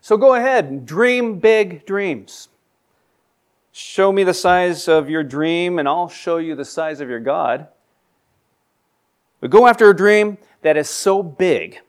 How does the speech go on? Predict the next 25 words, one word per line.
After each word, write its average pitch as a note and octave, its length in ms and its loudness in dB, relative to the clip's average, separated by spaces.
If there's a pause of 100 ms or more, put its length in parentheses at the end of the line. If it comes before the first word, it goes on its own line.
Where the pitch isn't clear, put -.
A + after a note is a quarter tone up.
(640)
it's D#3+ 160 -6
destined F3 560 0
to D3 80 -2
fail D#3 520 0
without C#3+ 400 -4
divine C#3 460 -8
intervention. A2+ 680 -12 (720)
That's E3+ 240 -10
how F3 280 -12 (140)
big E3 320 -2
your C3+ 100 -8
dream B2+ 440 -12
should G2 340 -20
be. F#2+ 320 -20 (1300)
But D3+ 140 0
you E3+ 60 -4
can't A#3 280 0
just G#3 240 -2
dream F3+ 360 0
big, F3+ 340 4
you D#3 100 0
have E3 140 -4
to C3+ 80 -12
start D#3+ 400 0
small D#3 720 -6